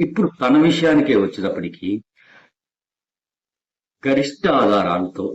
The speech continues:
గట్టి ఆధారాలతో ఈడీ తొమ్మిది సార్లు నోటీస్ పంపిస్తే, తొమ్మిది సార్లు స్కిప్ చేసి, ఇక విధిలేని పరిస్థితుల్లో ఇప్పుడు జైలుకి వెళ్లాల్సి వచ్చింది.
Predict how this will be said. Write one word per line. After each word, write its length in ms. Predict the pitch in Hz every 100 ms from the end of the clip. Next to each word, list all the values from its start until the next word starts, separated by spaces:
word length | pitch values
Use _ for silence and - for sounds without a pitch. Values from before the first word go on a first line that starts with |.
| 135
గట్టి 260 | 131 - 170
ఆధారాలతో 680 | 147 127 120 113 104 98 120
ఈడీ 540 | 98 123 143 120 123 135
తొమ్మిది 360 | 120 135 123
సార్లు 300 | - 127 143
నోటీస్ 460 | 135 120 127 139 -
పంపిస్తే, 360 | 107 104 - 131
తొమ్మిది 380 | - 131 160
సార్లు 260 | 139 139 139
స్కిప్ 400 | - 139 - 131
చేసి, 220 | 113 -
ఇక 100 | -
విధిలేని 520 | 101 107 139 170 165
పరిస్థితుల్లో 500 | 135 127 - - 143
ఇప్పుడు 160 | - 147
జైలుకి 360 | 107 123 139 113
వెళ్లాల్సి 360 | 95 85 92
వచ్చింది. 520 | 82 - - 80 82